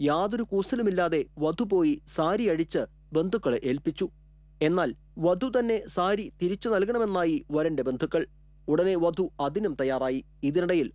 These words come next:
വരന്റെ ബന്ധുക്കൾ ചെരിപ്പൂരി വധുവിന്റെ ബന്ധുക്കളിൽ ഒരാളെ അടിച്ചു. പിന്നെ കൂട്ടത്തല്ലായി.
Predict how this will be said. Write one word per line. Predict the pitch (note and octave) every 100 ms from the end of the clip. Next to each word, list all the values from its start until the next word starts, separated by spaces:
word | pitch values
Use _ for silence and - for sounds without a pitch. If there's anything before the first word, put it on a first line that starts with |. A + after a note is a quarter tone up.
| C3
വരന്റെ | C#3+ F3 F3+
ബന്ധുക്കൾ | D#3 D#3+ G3+ F#3+ -
ചെരിപ്പൂരി | - E3 G#3+ A3 F#3+ E3+ -
വധുവിന്റെ | D#3 E3 G3+ F#3
ബന്ധുക്കളിൽ | D#3+ E3+ A3+ A3+ F#3+ D#3
ഒരാളെ | D#3 D3 C3 -
അടിച്ചു. | C#3+ - F#3+ - - -
പിന്നെ | D#3+ D#3+ D#3 -
കൂട്ടത്തല്ലായി. | - F3 G3+ F3 C#3+ C3 C3+ C#3